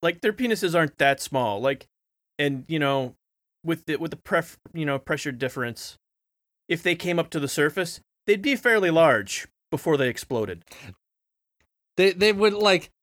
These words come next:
Speaker 2: like, they're kind of, like, coiled back. Like, I
Speaker 1: Mm-hmm.
Speaker 2: imagined, uh, I imagined, like, Data in the Goonies, his little fist contraption. It's, like, spring-loaded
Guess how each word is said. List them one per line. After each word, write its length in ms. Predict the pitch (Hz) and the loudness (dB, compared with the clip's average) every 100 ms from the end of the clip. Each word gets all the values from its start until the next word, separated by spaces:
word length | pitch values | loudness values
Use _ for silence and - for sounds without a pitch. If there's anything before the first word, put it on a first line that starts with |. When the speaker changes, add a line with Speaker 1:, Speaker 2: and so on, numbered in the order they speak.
| _ _ _ _ _ | _ _ _ _ _
Speaker 2:
like, 240 | 185 190 | 0 2
they're 140 | 214 196 | 2 2
kind 160 | 220 | 2
of, 80 | 214 | 2
like, 200 | 185 160 | 0 -2
coiled 380 | - 185 185 151 | 0 2 4 2
back. 300 | 135 151 - | 0 0 0
Like, 280 | 156 139 - _ _ _ | -2 -4 -8 _ _ _
I 100 | 156 165 | 2 2
Speaker 1:
Mm-hmm. 40 | 165 | 4
Speaker 2:
imagined, 640 | 151 151 131 151 151 147 | 4 4 2 0 0 2
uh, 260 | 139 131 - | 0 0 -2
I 120 | 135 139 | -2 -2
imagined, 400 | 135 135 135 139 | 0 -2 -2 -2
like, 260 | 127 - 139 | -4 -8 -10
Data 400 | 120 127 135 139 | -4 -2 0 0
in 140 | 131 131 | 0 -4
the 80 | |
Goonies, 460 | 120 127 131 143 135 | -4 -4 -2 -4 -4
his 140 | 135 127 | -6 -4
little 280 | 135 127 | -2 -2
fist 380 | 117 - 135 - | -2 -4 -4 -2
contraption. 600 | 156 139 151 135 - 151 | -4 -2 0 -2 -2 -4
It's, 140 | 135 - | -4 -4
like, 140 | 123 | -4
spring-loaded 1040 | - - - 156 147 147 143 139 151 165 | -4 -6 -4 -2 0 2 2 2 0 -2